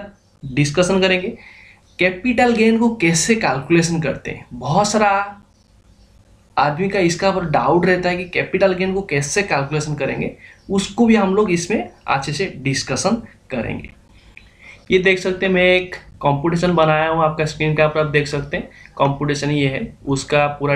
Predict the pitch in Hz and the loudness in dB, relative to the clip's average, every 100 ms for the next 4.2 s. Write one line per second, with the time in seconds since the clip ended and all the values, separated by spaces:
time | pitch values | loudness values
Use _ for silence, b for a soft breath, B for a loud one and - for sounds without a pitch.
0 | 139 139 139 - 135 135 135 135 135 135 | -2 -2 -4 -2 -2 -2 -6 -4 -4 -2
1 | 131 135 - 135 131 - 127 117 127 127 | -2 -4 -4 -4 -4 -8 -10 -6 -6 -6
2 | 127 - 131 131 123 123 - - 123 135 | -6 -4 -2 0 -2 -6 -12 -18 -6 -2
3 | 131 120 - 135 131 131 123 123 - 127 | -2 -4 -2 -2 0 -2 -4 -8 -2 0
4 | 123 117 | 0 -4